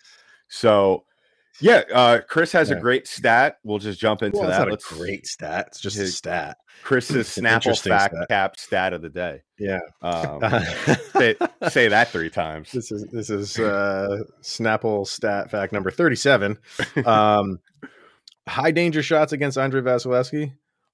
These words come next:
Speaker 2: one.
Speaker 1: Yeah.
Speaker 2: A single high danger shot. Against Darcy Kuemper,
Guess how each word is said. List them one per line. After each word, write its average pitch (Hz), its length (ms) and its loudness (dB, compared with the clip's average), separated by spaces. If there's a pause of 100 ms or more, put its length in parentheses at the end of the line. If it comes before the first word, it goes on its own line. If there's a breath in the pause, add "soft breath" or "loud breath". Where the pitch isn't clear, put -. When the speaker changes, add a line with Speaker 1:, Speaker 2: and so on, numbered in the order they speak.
Speaker 2:
one. 87 500 -4 (520)
Speaker 1:
Yeah. - 260 -10 (640)
Speaker 2:
A - 60 -16
single 117 640 0 (360)
high 110 200 0
danger 104 300 -4
shot. 95 320 -6 (340 soft breath)
Against 117 960 -2
Darcy 117 320 -2
Kuemper, 165 540 -4